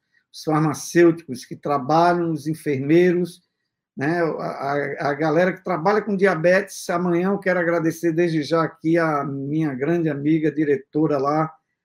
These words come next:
da Secretaria de Saúde do Estado do Espírito Santo, né, que é mais conhecida por nós como Zezé, mas Maria José, eu queria agradecer aqui em nome do inaf a toda a Secretaria Estadual de Saúde do Espírito Santo.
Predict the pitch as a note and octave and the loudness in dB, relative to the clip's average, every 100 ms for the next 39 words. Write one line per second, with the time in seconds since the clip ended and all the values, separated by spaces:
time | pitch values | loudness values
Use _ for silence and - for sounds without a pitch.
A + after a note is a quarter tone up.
0 | _ - C3+ - C#3+ D3 D3 C3 D3+ C#3+ | _ -8 -6 -4 -4 -4 -2 2 2 2
1 | C3+ - C#3+ C3+ D3 D3+ C#3+ C#3+ C#3 - | 0 -6 -2 0 2 0 -2 -4 -6 -4
2 | D3 C#3+ - D3 D3+ C#3+ - - D#3 F3 | -4 -4 -6 -6 -6 -8 -8 2 2 2
3 | - E3+ E3 _ _ _ _ - C3+ E3 | 0 -4 -4 _ _ _ _ -4 0 0
4 | E3 - D3+ D3 D3 C3+ D#3+ E3 - D3+ | -2 0 2 4 2 2 2 2 0 0
5 | D3 - D3 - C3+ B2+ C#3+ D#3+ E3 D#3 | 0 -2 -4 -4 -4 -4 0 0 -2 -4
6 | D3 B2+ C#3 B2+ A2+ C#3+ E3 F3+ - _ | -4 -2 -2 -2 0 2 2 0 -6 _
7 | _ _ - C#3+ C3+ D3+ D3 F3 D#3 D3+ | _ _ -2 -2 0 2 4 6 4 2
8 | B2+ D3 E3 F#3 F#3 _ _ _ _ - | -2 2 4 4 -2 _ _ _ _ -6
9 | C3+ - C3+ D3+ C#3+ C#3+ C3+ A#2+ - C#3+ | -6 -4 -4 -2 -2 -2 -2 -6 -6 -2
10 | C3 - C3+ C#3 C3 C#3 C#3+ C3+ A#2+ C3 | -2 -4 -8 -4 -2 -2 0 0 0 0
11 | C3 C3 C#3+ D3+ D3 C#3+ - D3+ D#3 D3+ | 0 0 -2 -2 -4 -4 -2 2 2 2
12 | D#3 D3 - C3 C#3 - B2+ C#3 - C3+ | 0 0 -4 -6 -6 -4 -4 -6 -4 -4
13 | B2+ B2+ - C3 A#2 C#3 C3+ C3+ B2 - | -2 -4 -4 -4 -2 -4 -6 -10 -12 -12
14 | C#3 D3+ F#3 G3 - F3 - G3 - C#3+ | 0 4 6 4 2 -2 0 -4 -2 -2
15 | A#2+ - | -2 -2